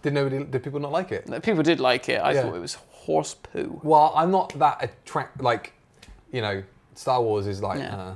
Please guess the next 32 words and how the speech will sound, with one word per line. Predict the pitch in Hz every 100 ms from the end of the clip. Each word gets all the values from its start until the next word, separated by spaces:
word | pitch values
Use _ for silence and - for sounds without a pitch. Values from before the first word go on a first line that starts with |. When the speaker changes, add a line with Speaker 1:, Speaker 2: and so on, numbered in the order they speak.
| -
Speaker 2:
Oh, | 214
Darth | 269 180
Vader | 190 147
was | 139
amazing. | 143 139 95 -
Speaker 1:
Yeah, | 131 117
yeah, | 113
yeah. | 104 92
Speaker 2:
That | 180
was | 127
cool. | - - -
Speaker 1:
What | 156
didn't | 151 160
you | 143
like | 139 127
about | 101 92
it? | - _ _ - _ -
Speaker 2:
Uh, | 160 160 165 156
I | 190
didn't | 233
like | 208
all | 202
the | 180
stuff | - 196
with | 165
Leia. | 156 160 165 165 160 160 156 147 147 147 110 98
Speaker 1:
<clears throat> | _ -
Yeah. | 151 147 156 - - -
Speaker 2:
And | 151
I | 147 147 -
didn't | 180 165 160 -
like | 160 160 156 151 - - -